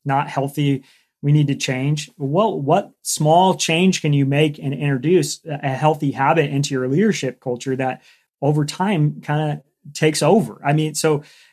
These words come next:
I do think that it's, it sort of goes back to then we were thinking about revitalization, you know, that's kind of the bedrock of our conversations here. How do we have healthier churches and healthy leaders and, and, and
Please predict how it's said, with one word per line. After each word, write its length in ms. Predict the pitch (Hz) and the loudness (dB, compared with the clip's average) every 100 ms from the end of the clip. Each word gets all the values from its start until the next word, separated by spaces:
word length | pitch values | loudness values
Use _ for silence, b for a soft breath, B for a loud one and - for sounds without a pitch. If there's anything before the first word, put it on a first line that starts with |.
| _ 147 | _ -2
I 60 | |
do 200 | 147 208 | 4 4
think 320 | 226 185 151 - | 4 0 -2 -2
that 280 | 156 160 180 | 0 0 0
it's, 320 | 151 - - | -2 -4 -4
it 140 | 160 147 | -4 -2
sort 280 | - 180 185 | 0 2 4
of 60 | |
goes 180 | 156 147 | 4 2
back 280 | 156 147 147 | 2 2 0
to 100 | 147 | 0
then 140 | 143 | 2
we 100 | 147 | 2
were 120 | 156 | 2
thinking 240 | 151 165 156 | 2 2 4
about 180 | 139 135 | 2 2
revitalization, 960 | 135 143 143 139 123 120 151 - 131 | 0 2 2 0 -2 -2 -2 -2 -4
you 60 | 120 | -6
know, 80 | 127 | -6
that's 140 | 131 | -4
kind 140 | 143 | -4
of 60 | 123 | -4
the 100 | 120 | -6
bedrock 560 | 120 123 139 139 123 123 | -8 -6 -2 -2 -2 -8
of 120 | 110 | -8
our 120 | 120 | -8
conversations 680 | 135 123 113 135 156 135 - | -6 -8 -6 -2 -2 -2 -6
here. 120 | 120 | -4
How 140 | 135 | 0
do 80 | 156 | 2
we 240 | 151 139 - _ _ _ | 2 0 -4 _ _ _
have 180 | - 139 | -4 0
healthier 420 | 135 160 160 143 | 4 2 4 0
churches 460 | 139 147 143 151 135 | 2 0 0 0 0
and 100 | 123 | -2
healthy 280 | 139 139 127 | -4 -4 -4
leaders 460 | 127 135 135 127 | -2 2 2 0
and, 140 | 123 120 | -4 -8
and, 300 | 123 117 117 | -6 -6 -6
and 240 | 123 117 | -6 -6